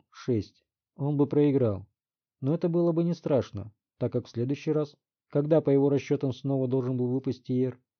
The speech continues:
он бы удвоил ставку и поставил тысячу двести. И при выигрыше отыграл бы проигранные шестьсот и ещё оказался бы в плюсе на тысячу восемьсот.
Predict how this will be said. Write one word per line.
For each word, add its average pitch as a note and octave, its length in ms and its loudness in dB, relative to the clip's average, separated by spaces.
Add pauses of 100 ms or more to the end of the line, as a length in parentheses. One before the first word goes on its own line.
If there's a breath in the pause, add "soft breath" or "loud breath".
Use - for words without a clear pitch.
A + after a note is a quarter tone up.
(300)
он F3 220 0
бы F#3+ 100 2
удвоил C3+ 440 2
ставку G#2+ 640 -10 (240)
и A2+ 80 -8
поставил B2+ 480 -4
тысячу A#2 420 -10
двести. G#2+ 540 -8 (1300)
И C3 80 -4
при D#3+ 160 4
выигрыше F#3 500 2
отыграл D#3 440 2
бы D3 160 0
проигранные C#3 680 0
шестьсот E3+ 640 -6
и C3 80 -4
ещё B2 300 -4
оказался D3+ 500 -2
бы B2 100 2
в A#2+ 80 -6
плюсе C3 300 -4
на B2 140 -6
тысячу B2 360 -8
восемьсот. A#2+ 720 -10